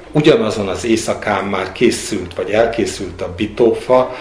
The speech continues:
hogy ugyanaznap éjszakán Istennek, mondhatnám, az utolsó pillanatban is ott van a szabadítás,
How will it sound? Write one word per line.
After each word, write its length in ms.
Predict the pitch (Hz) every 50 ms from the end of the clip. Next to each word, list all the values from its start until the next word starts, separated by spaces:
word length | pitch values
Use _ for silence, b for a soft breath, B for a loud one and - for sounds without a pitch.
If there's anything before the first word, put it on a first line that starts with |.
| B B B B
hogy 120 | B -
ugyanaznap 720 | - 110 117 156 135 117 107 110 110 - 117 107 95 -
éjszakán 600 | 101 107 123 123 - - 117 - - 120 113 107
Istennek, 560 | 113 107 - - 135 131 131 131 127 - - - - - - - - - - -
mondhatnám, 560 | 139 135 156 - - 147 123 113 110 107 107
az 100 | 101 -
utolsó 800 | 151 143 - - - - - 110 101 95 - - - - 107 - - -
pillanatban 1000 | - 110 104 95 95 92 92 90 90 90 90 87 92 90 - 92 90 90 90 87 90
is 300 | 90 - - - - B B B B B B B B B
ott 220 | 117 107 92 -
van 180 | - 104 95 87
a 80 | 87
szabadítás, 1000 | 85 - - 107 95 - 92 90 90 92 90 87 - - 107 107 110 110 110 -